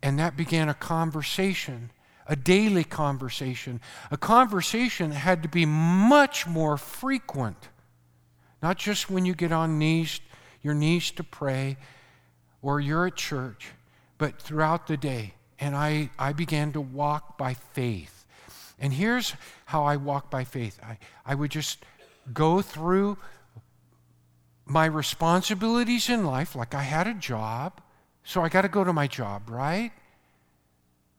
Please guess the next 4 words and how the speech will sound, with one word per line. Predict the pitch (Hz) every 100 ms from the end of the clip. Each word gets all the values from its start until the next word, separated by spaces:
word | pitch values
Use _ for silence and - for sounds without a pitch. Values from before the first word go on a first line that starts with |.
| _ _ _ _ _ _ _ _ -
I | 143
gotta | 160
be | 180 262
responsible, | 202 160 - 151 131 123 131 131 170